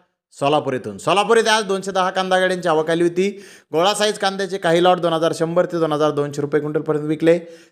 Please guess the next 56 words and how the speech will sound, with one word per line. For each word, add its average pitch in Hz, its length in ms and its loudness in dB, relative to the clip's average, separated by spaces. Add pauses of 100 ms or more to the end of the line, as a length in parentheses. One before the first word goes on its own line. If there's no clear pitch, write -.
त्या 185 220 2
खालोखाल 170 320 2
मोठे 151 300 -4
साईज 160 240 -2
कांदे 156 280 2
एक 127 120 -2
हजार 139 200 2
नऊशे 143 360 -2
ते 120 120 -8
दोन 131 140 -4
हजार 123 220 -2
रुपये 139 200 -2
क्विंटलपर्यंत 139 460 -4
विकले. 151 300 4 (380)
मोकल 156 220 0
साईज 175 220 2
कांदे 180 260 0
एक 165 100 -2
हजार 160 180 0
सातशे 165 320 -2
ते 160 100 0
एक 151 80 0
हजार 147 160 0
आठशे 147 220 -4
रुपये 147 200 -2
क्विंटलपर्यंत 151 440 -4
विकले. 156 300 2 (360)
मीडियम 151 300 -4
कांदा 156 260 -2
एक 147 120 -4
हजार 139 160 -2
पाचशे 143 340 -4
ते 139 100 -4
एक 131 100 -4
हजार 127 180 -2
सहाशे 120 420 -6
रुपये 127 260 -4
क्विंटलपर्यंत 110 600 -8
विकला. 98 280 -12 (100)
तर 113 100 -12
मुंबई 185 340 4
येथे 180 260 4 (480)
गोळा 170 220 6
साईज 196 240 0
कांद्याचे 185 380 -2
काही 165 240 4
लॉट 175 180 2
एक 160 80 -2
हजार 156 180 -2
आठशे 156 280 -4
ते 156 120 -8
दोन 139 160 -6
हजार 135 200 -2
रुपये 143 200 -4
क्विंटलपर्यंत 147 440 -6
विकले. 156 300 0